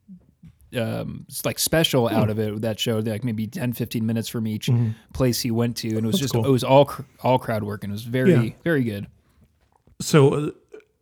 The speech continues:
Speaker 2: as far as relating to lines that, uh, relating to lines more than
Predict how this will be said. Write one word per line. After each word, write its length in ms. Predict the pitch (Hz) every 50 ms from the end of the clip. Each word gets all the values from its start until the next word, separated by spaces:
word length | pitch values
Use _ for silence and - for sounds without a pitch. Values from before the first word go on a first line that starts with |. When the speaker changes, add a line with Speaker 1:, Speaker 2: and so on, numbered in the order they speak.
| - 190 -
Speaker 2:
as 160 | 113 131 -
far 200 | - 175 170 180
as 100 | 160 131
relating 680 | 131 123 123 120 117 117 117 127 139 139 139 147 143
to 160 | 131 - 135 120
lines 520 | 110 113 117 117 120 123 127 120 110 -
that, 280 | - 113 104 120 - - - _ _ _ _ _ _ _ _ _ _ _ _ _ _ - -
uh, 300 | 123 120 110 110 107 90 104
relating 440 | 123 127 123 135 147 160 180 180 175
to 100 | - 160
lines 280 | 151 143 139 135 120
more 640 | 123 123 117 113 113 123 131 131 135 139 131 - - _ _ _ _ _ _ _ -
than 680 | 123 107 123 123 117 120 117 117 117 120 123 123 -